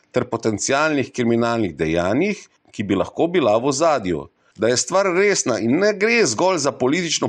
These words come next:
puhlico, ob kateri bi lahko zamahnili z roko in jo ignorirali, kot si v dobrobit Goloba zadnje mesece privoščijo večinski mediji,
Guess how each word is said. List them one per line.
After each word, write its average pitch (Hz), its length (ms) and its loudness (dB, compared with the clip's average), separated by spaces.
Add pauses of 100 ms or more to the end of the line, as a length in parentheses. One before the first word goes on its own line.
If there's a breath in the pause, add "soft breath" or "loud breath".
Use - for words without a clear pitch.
puhlico, 123 500 0
ob 98 240 0
kateri 165 400 0
bi 127 160 0
lahko 165 260 -2
zamahnili 131 540 0
z 104 160 -2
roko 135 460 2
in 113 180 0
jo 104 80 2
ignorirali, 101 840 0 (380 loud breath)
kot 127 160 -2
si 127 160 -2
v 104 80 -6
dobrobit 113 480 0
Goloba 139 480 2
zadnje 127 400 2
mesece 127 480 -2
privoščijo 123 560 0
večinski 107 560 -2
mediji, 117 460 -2